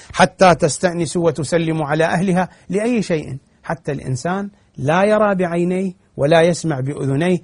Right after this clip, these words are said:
شيئاً لا يريد أهل البيت أن يكشف على غيرهم.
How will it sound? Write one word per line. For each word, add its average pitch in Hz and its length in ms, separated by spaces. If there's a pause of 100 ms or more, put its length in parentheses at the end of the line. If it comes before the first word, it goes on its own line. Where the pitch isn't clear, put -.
(140)
شيئاً 175 440
لا 147 260
يريد 196 460 (440)
أهل 147 180
البيت 147 480 (240)
أن 147 140
يكشف 170 420
على 135 300
غيرهم. 107 420